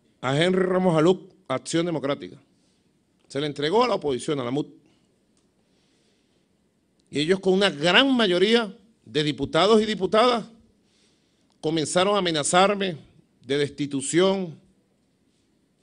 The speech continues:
de sustitución, de derrocamiento, de enjuiciamiento. Me acusaron que yo era colombiano y que por eso quedaba fuera del cargo.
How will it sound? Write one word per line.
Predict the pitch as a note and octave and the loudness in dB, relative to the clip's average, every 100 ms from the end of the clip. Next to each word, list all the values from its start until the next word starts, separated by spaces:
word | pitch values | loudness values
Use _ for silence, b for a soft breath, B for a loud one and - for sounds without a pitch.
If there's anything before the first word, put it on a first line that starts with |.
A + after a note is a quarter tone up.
| _ _ | _ _
de | A#2+ C3+ | -6 -6
sustitución, | D3+ - D3+ C#3 - D#3 F3+ G3 F3+ D#3+ - _ _ _ _ _ _ _ _ _ | -6 -6 -6 -6 -4 2 2 0 -4 -10 -18 _ _ _ _ _ _ _ _ _
de | C3+ D3 | -2 0
derrocamiento, | D3 C3+ C#3 C#3 C#3+ D#3+ F3+ F#3 E3+ D#3+ - _ _ _ | 0 0 0 -2 0 0 0 -2 -6 -10 -14 _ _ _
de | - A2+ D3+ | -20 -4 -4
enjuiciamiento. | D3 C3 D3 - C#3+ C3+ D#3 F#3 F#3 F#3 F3+ C3+ _ _ b b b b | -2 -4 -4 -2 -2 0 0 0 -2 -6 -12 -14 _ _ b b b b
Me | C3+ E3+ | -6 -6
acusaron | E3 - F3+ G#3 | -4 0 0 0
que | G3 | -2
yo | F#3 | 0
era | G#3 G3 | 0 2
colombiano | G3 E3+ D#3 G3+ G3+ D#3 A2 - _ _ _ _ _ _ _ _ _ _ _ _ _ | 0 2 4 6 6 4 -4 -10 _ _ _ _ _ _ _ _ _ _ _ _ _
y | C#3 C#3+ | -8 -4
que | D#3+ | -4
por | C3 D3+ | -2 0
eso | E3+ G3+ G#3 G#3 | 2 2 2 0
quedaba | G#3+ E3+ F3 F#3+ | 2 0 2 0
fuera | - G#3+ G#3 | 2 4 4
del | F3 C#3+ | 2 2
cargo. | G#3 F#3+ A#2 F#2+ | 4 4 2 -8